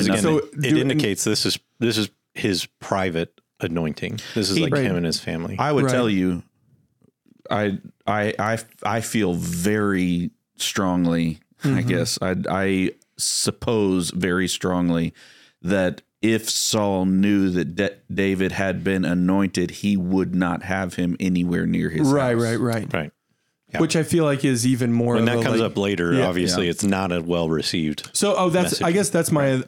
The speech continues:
Speaker 2: other question is when do, when, 'cause, like, does he eventually find out?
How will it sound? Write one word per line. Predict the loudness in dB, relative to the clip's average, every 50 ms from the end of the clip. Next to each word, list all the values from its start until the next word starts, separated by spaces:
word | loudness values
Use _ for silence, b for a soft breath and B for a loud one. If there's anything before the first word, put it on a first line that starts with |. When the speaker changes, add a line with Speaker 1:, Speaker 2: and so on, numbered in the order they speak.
| -4 -2
Speaker 2:
other | 0 0 0 0
question | 0 0 -2 0 0 0 0 0 0
is | 0 0
when | 0 0 0 2 2
do, | 2 0 0 -2 -2
when, | 0 0 2 2 2 2 0 -2 -6 _ -4 -2
'cause, | 0 0 2
like, | 2 0 0 -2 -4 -10 _ _ _ _ _ _ _ _ _ _ -10 -4
does | 0 0 0 0 2
he | 2 4 4 4
eventually | 4 2 2 0 2 2 2 4 4 2 2
find | 2 0 0 2 2 2 2
out? | 2 0 0 -2 -4 -6 -14